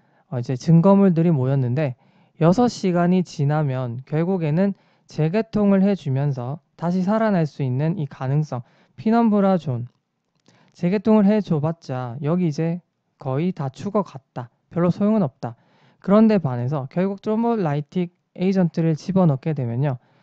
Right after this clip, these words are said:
출혈 등의 합병증의 위험성이 높아지는 거죠. 그래서 우리가 이 시간을 조사해본 거죠. 이득과 어떤 손해를 따져봤을 때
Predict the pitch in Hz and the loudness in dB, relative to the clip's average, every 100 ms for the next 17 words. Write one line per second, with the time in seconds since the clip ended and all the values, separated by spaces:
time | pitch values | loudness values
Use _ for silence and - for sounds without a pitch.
0 | _ _ - - 226 247 247 202 175 175 | _ _ -14 -6 2 2 4 4 6 4
1 | 202 - - 214 208 180 165 139 151 214 | 0 -2 2 2 2 2 2 2 2 2
2 | 220 - 143 123 151 190 - - - - | 2 -2 -4 -2 0 -2 -4 -2 -2 0
3 | 226 190 151 156 151 123 120 - _ _ | -2 -4 -4 -2 -2 -6 -10 -16 _ _
4 | _ 208 208 180 185 160 156 131 123 _ | _ -6 -2 -2 -2 -2 -4 -6 -12 _
5 | _ _ 170 - 247 233 214 190 139 143 | _ _ -10 -8 -6 -4 -2 -4 -8 -8
6 | 156 156 147 123 135 _ 147 147 190 _ | -10 -10 -12 -16 -20 _ -20 -18 -18 _
7 | - 180 185 185 _ _ _ _ _ _ | -12 -12 -12 -16 _ _ _ _ _ _
8 | _ _ _ - 131 131 131 - 196 214 | _ _ _ -20 -20 -18 -16 -12 -8 -8
9 | 170 165 143 160 226 214 151 143 123 - | -8 -10 -10 -10 -8 -8 -10 -12 -18 -12
10 | 165 123 | -10 -10